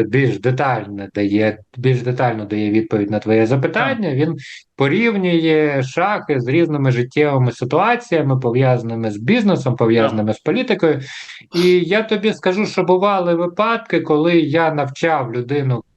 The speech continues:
Speaker 1: грати в шахи, проводив уроки, а людина потім, е, якраз, е, ставала депутатом або головою обласної адміністрації. Тобто,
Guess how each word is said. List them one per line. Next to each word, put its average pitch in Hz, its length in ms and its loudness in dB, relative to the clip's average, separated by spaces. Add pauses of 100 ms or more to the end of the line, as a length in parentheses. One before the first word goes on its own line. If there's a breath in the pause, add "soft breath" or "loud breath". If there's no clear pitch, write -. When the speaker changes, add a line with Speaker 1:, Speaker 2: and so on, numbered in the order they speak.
(140)
Speaker 1:
грати 127 360 -2
в - 60 -10
шахи, 151 800 0
проводив 131 460 2
уроки, 120 400 2 (440 loud breath)
а 120 300 0
людина 170 440 0
потім, 156 580 0
е, 135 280 2
якраз, 135 720 -2
е, 123 220 2
ставала 127 760 0 (340 loud breath)
депутатом 135 920 0
або 123 600 2
головою 123 600 2
обласної 117 560 0
адміністрації. 131 1120 0
Тобто, 123 340 0